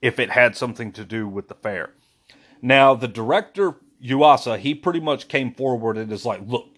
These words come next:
you want me to make a decent movie? You want me to make a movie that could potentially make money? You guys have to give me a better budget. Like, this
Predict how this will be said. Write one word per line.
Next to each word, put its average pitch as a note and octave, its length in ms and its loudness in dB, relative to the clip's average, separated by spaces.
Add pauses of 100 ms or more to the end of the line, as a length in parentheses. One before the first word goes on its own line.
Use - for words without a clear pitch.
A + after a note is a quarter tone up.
you C#3 160 -4
want D#3+ 340 0
me G#3 200 -2
to G3 100 0
make E3+ 340 -2
a B2+ 60 -8
decent C3 480 -4
movie? C#3 420 -2 (680)
You A#2 160 -2
want C#3 260 4
me D#3+ 120 0
to C#3+ 100 -6
make C#3 200 0
a C#3 40 -2
movie C3+ 320 0
that A#2+ 180 -2
could A2+ 120 -14
potentially B2 500 -4
make A2+ 260 -2
money? A2+ 320 -4 (260)
You F#3 220 4
guys F#3+ 280 6
have C#3+ 220 4
to B2+ 80 -8
give G#2+ 220 -4
me G#2+ 140 -6
a F#2+ 80 -4
better G2+ 340 -4
budget. - 440 -14 (580)
Like, G#2+ 240 0
this - 520 -4